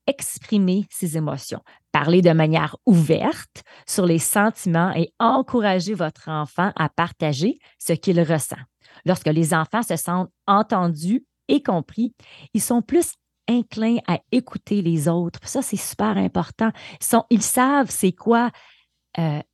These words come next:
être écoutés. Donc, ils ont, ils vont, ah, ils vont eux-mêmes devenir des personnes qui vont écouter plus les autres parce que vous leur avez montré ça. OK ? Troisième truc, fixer des attentes réalistes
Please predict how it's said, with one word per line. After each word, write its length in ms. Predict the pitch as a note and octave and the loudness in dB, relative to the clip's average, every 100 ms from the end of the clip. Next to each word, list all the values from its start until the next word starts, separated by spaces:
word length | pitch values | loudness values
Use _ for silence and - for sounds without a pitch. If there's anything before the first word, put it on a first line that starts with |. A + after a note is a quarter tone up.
| - | -2
être 240 | F#3 - - - | -2 -2 -6 -2
écoutés. 580 | G#3+ - - - A#3+ - _ _ _ _ - | -2 -2 -4 2 2 2 _ _ _ _ 2
Donc, 280 | F#3 G3 - - | 4 6 4 4
ils 100 | G#3 | 4
ont, 80 | - | 6
ils 120 | G3 | 2
vont, 260 | F#3+ G#3 - _ | 4 2 0 _
ah, 160 | G#3 G#3+ | -2 2
ils 120 | G3+ | 2
vont 300 | F3+ A3 B3 - _ _ _ _ _ _ _ _ - | 4 2 0 -2 _ _ _ _ _ _ _ _ 4
eux-mêmes 840 | D4+ B3+ C#4 C#4+ G#3+ F3+ E3+ D#3+ - _ _ - | 6 6 4 4 2 2 2 0 -4 _ _ -6
devenir 680 | G3 F#3 F3+ G#3+ A#3 F3+ D3+ | -4 -2 0 0 0 -2 -4
des 140 | F3 | -4
personnes 400 | F3 F3 - G#3+ | -4 -4 0 0
qui 120 | G#3 | 0
vont 160 | F3 F#3 - | 0 0 -2
écouter 400 | - - - A#3+ | -8 -8 -4 -4
plus 380 | - - A3+ - | -2 -2 -2 -2
les 300 | F3 E3 D3 | -2 0 2
autres 420 | E3 E3+ A#2+ - - _ - | 0 0 -4 -10 -20 _ -6
parce 200 | E3+ - | -4 0
que 100 | F3 | 0
vous 240 | D3+ G3+ | 2 4
leur 260 | G3 E3+ E3 | 4 4 2
avez 220 | F3+ F#3+ | 0 0
montré 720 | F3 F3 G#3+ A#3 G3+ - D#3+ | 0 2 4 2 -2 -6 -10
ça. 280 | - - - _ _ - | -8 -8 -10 _ _ -4
OK ? 200 | D3 - C4 - _ - | 2 6 6 4 _ -4
Troisième 480 | G#3+ D#4+ A#3+ F3 | 2 4 4 2
truc, 220 | - - - - - - - - | 0 -8 -10 -20 -20 -20 -20 -20
fixer 560 | - C4+ - - C#4 D#4+ | 0 0 2 2 4 4
des 220 | G#3 F#3 | 4 4
attentes 400 | E3+ - F#3 G3+ | 2 2 -2 -2
réalistes 840 | - F3 E3 D3+ D3+ D4 A#4 - | 0 2 2 2 2 0 0 -6